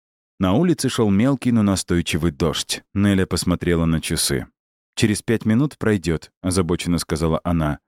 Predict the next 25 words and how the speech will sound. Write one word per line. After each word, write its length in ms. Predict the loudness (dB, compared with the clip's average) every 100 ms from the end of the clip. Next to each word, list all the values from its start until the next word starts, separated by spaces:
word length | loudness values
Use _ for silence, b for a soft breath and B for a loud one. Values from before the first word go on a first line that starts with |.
| _ _
«Подождем?» 600 | -2 0 0 0 0 -2 _ _ _ _ _ _
Маргарита 540 | 0 2 2 0 0 2
не 140 | 2
ответила. 600 | 0 -2 -2 -2 -4 -6 _ _
«Что 220 | -8 -2 0
ты 140 | 0
приуныла, 500 | -2 0 2 2 0
красавица 640 | -2 -4 0 0 -2 -2
моя?» 320 | -2 -2 -6 _ -16
спросила 580 | -4 0 0 0 0
Неля. 360 | 0 0 -4 -10 _ _ _
«Озадачила 640 | -2 0 2 0 0 -2 0
тебя 240 | 0 -2
Алия?» 480 | 0 0 0 0 -4 _ _ _ _ _
«Она 240 | 0 2
может». 520 | 2 2 0 -4 -8 _ _ _ _ _ _
«Она 200 | -4 0
ничего 400 | 2 0 -2 -2
конкретного 580 | 0 -2 0 -2 0 0
не 140 | 2 0
сказала», 580 | -2 0 0 -2 -4 -10 _
пожала 340 | -2 0 0
плечами 440 | -2 -4 0 0 2
Маргарита. 680 | 0 0 -2 -2 -4 -10 -12 _
«Но». 380 | -2 2 2